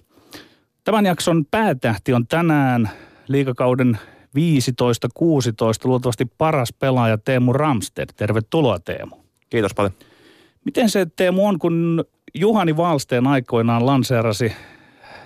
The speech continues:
Speaker 1: muotoili näin, että jääkiekkoilu on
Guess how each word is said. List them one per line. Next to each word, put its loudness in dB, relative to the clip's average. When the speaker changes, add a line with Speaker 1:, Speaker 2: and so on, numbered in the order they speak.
Speaker 1:
muotoili 2
näin, 2
että -4
jääkiekkoilu 0
on 2